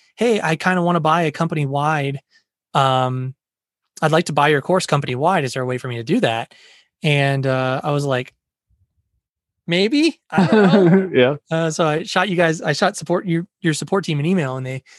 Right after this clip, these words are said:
Speaker 1: they were like, "Oh, yeah, you could do that with vouchers." I was like,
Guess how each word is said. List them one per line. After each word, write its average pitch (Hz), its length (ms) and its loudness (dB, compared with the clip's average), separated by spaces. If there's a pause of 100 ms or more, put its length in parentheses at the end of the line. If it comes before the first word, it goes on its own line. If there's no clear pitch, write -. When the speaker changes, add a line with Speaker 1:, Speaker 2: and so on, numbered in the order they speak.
(100)
Speaker 1:
they 156 80 0
were 147 60 4
like, 147 160 0
"Oh, 247 60 2
yeah, 240 140 0
you 190 120 0
could - 100 -4
do 214 100 2
that 208 140 0
with 123 100 -10
vouchers." 123 640 -6
I 151 40 -6
was 139 100 -4
like, 143 140 -10